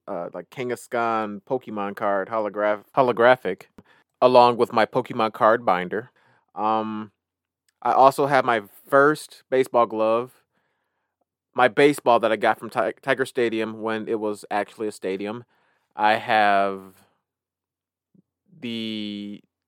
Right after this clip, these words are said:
V H S trilogy of Star Wars, and items like that.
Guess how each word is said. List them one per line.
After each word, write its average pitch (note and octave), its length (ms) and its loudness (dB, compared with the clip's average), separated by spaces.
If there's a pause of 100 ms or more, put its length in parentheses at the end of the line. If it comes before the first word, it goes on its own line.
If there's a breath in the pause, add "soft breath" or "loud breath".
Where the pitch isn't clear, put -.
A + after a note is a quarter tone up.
(460)
V C3 460 -4
H D3+ 260 0
S C#3 220 0
trilogy A#2+ 800 -4
of A2 280 0
Star G#2 320 2
Wars, G2 520 -6 (1300)
and D#3 100 2
items F3+ 300 6
like D#3 200 4
that. D3 280 2